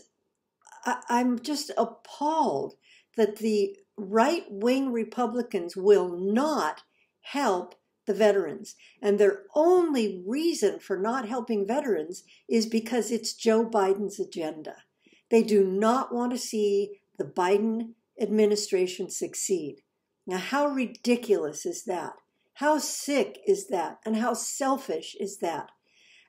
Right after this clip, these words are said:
Our veterans from my generation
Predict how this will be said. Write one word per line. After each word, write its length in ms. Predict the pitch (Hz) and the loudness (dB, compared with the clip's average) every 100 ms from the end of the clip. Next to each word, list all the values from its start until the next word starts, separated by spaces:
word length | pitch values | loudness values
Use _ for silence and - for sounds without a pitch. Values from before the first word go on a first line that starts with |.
| - | 2
Our 300 | 269 320 302 | 4 6 4
veterans 640 | 240 262 247 180 151 147 | 2 2 2 0 -2 -8
from 340 | - 233 185 185 | -6 -2 0 0
my 300 | 220 277 311 | 0 0 -2
generation 960 | 240 262 262 240 226 277 - 175 131 | -2 -2 0 0 0 0 -4 -8 -10